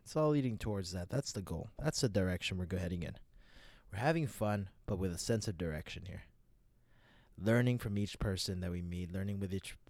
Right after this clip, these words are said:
with each date that we go on, learning with each friend that we make, learning with each <laughs> stupid thing we tell a girl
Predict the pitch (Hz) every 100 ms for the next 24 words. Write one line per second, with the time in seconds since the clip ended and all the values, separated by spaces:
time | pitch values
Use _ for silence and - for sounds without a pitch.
0 | _ 101 92 92 - - 101 85 92 95
1 | 92 95 95 92 90 90 - _ - _
2 | _ _ - _ 98 107 107 104 101 95
3 | - _ _ _ _ _ _ _ _ _
4 | - 92 92 - - 98 98 95 90 95
5 | 87 87 85 - - - _ - _ _
6 | _ - 85 92 90 90 87 90 - -
7 | 87 90 92 - - - _ _ - -
8 | - - - 113 113 - 135 160 - -
9 | - - - - - - 143 143 143 -
10 | 104 101 98 95 - - - - 87 -
11 | 104 95 85 87 82 82